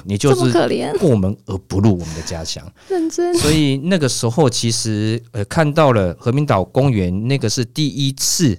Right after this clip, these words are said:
Speaker 2: 嗯。
Speaker 1: 哦，市政府要做O T，
Speaker 2: 嗯哼。
Speaker 1: 哦，基隆市政府的时候，我就想说，哎，那我在旅游业也混得差不多了，好像可以把我的一些人脉啊、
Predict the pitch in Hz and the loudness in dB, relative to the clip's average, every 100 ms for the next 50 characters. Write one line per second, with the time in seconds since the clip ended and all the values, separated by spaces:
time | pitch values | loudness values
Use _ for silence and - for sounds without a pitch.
0 | - _ 269 226 95 87 151 135 139 107 | -6 _ 6 6 4 0 -2 0 0 0
1 | 90 101 110 - 95 104 - 95 85 90 | -2 0 -2 -2 0 0 0 0 0 -2
2 | - 196 214 139 101 95 113 104 85 80 | 4 6 6 6 2 -2 -4 -4 -4 -2
3 | - 78 - 76 - - - - - 113 | -2 -2 -2 -4 -8 -18 -18 -12 0 2
4 | 123 90 95 - 87 82 131 123 98 92 | 2 -6 -6 -8 -10 -6 -2 0 0 -2
5 | 110 101 90 90 107 95 - 208 147 92 | -2 -2 0 2 4 2 2 2 4 0
6 | 87 95 90 82 85 80 76 - 92 131 | -6 -6 -6 -4 -2 -2 -4 -6 -4 -2
7 | 123 120 117 101 101 113 87 87 85 104 | 0 0 0 0 0 0 -4 -6 -6 -2
8 | 104 90 90 104 117 101 95 85 | 2 2 4 4 4 2 -2 -6